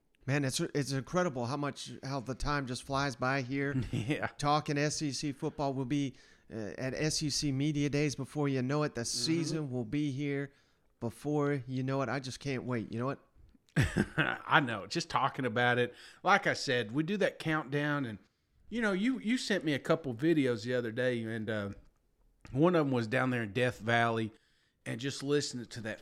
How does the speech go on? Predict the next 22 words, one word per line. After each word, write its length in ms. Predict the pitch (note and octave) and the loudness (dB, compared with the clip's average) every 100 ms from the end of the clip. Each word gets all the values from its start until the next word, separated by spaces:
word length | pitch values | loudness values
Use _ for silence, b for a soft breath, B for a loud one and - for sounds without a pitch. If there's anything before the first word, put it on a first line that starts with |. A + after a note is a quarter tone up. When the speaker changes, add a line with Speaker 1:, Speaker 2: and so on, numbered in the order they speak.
| - | -8
Speaker 2:
fan 440 | A#2+ A#2 A2 A2 G#2+ | -6 -4 -2 -4 -4
and 140 | G2+ - | -8 -10
the 180 | B2 A#2 | -6 -6
fan 340 | G#2 C3+ A#2+ A#2 | -2 -2 0 -2
support 520 | A2+ - A#2 A2 F#2+ | -4 -4 -2 -2 -2
and 80 | F2+ | -6
just 240 | A#2 - B B B | -8 -8 B B B
everybody 400 | C3 C3 A#2+ A#2 | -2 0 2 2
singing 400 | - - C3+ B2+ B2 | 2 2 2 0 0
and 100 | A#2+ | 0
everybody 240 | C3 A#2 | 0 0
cheering. 540 | A2 - C3+ C3 B2 A2+ | 0 0 2 2 2 0
It 120 | A#2 | -2
just, 240 | C#3+ C3 - b b b | -4 -6 -8 b b b
that 200 | A#2+ A2 | -2 -2
energy, 560 | D3 D#3 C#3+ C3 C3 C3 | 0 2 2 0 0 -2
it's 160 | B2 - | -2 -2
like, 280 | D3 C3 E3 | -2 -2 -6
you, 80 | |
you 200 | D3 F#3 | -6 -2
know, 100 | G#3 | 0
you, 180 | A3 F#3 | 0 0